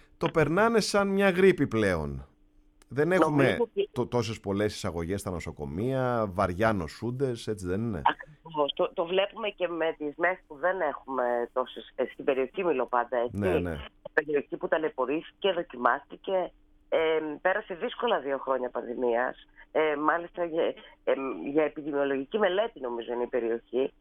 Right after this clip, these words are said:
Speaker 2: Όχι, τα πράγματα είναι πιο απλά. Οι, οι περισσότεροι χωρίς συμπτώματα, ε, κάποιοι λίγο πιο δύσκολα, αλλά είναι, ε, όπως μια γρίπη. Αυτό που αφήνει, νομίζω, είναι η βραχνάδα στη φωνή, η γεύση βεβαίως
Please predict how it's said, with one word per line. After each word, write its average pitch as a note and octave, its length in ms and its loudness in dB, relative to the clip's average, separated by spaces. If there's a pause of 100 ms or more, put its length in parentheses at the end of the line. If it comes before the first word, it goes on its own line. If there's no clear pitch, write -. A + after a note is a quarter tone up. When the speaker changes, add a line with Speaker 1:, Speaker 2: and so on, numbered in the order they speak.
(160)
Speaker 2:
Όχι, G#3 320 2
τα E3 100 -2
πράγματα G#3 480 0
είναι G3+ 200 -2
πιο F3+ 240 0
απλά. C3 500 0 (300)
Οι, D3+ 400 -4 (200)
οι D#3 60 -2
περισσότεροι F#3+ 480 0
χωρίς F#3 240 -2
συμπτώματα, B2+ 840 0 (360)
ε, C3+ 40 -10 (140)
κάποιοι G#3 600 -2 (260)
λίγο G#3+ 240 2
πιο F#3 180 -4
δύσκολα, D3+ 500 0
αλλά A3+ 240 0
είναι, C4 260 -2 (380)
ε, - 80 2 (300)
όπως A#3 280 0
μια A3 200 -2
γρίπη. F3 320 0
Αυτό A#3+ 200 -2
που A3+ 160 0
αφήνει, G#3+ 480 0
νομίζω, C3 720 0 (360)
είναι F3+ 300 2
η D#3 140 2
βραχνάδα E3 380 0
στη - 140 -20
φωνή, B2+ 520 -2 (460)
η G3 100 -2
γεύση F3 580 -2
βεβαίως C3+ 640 -4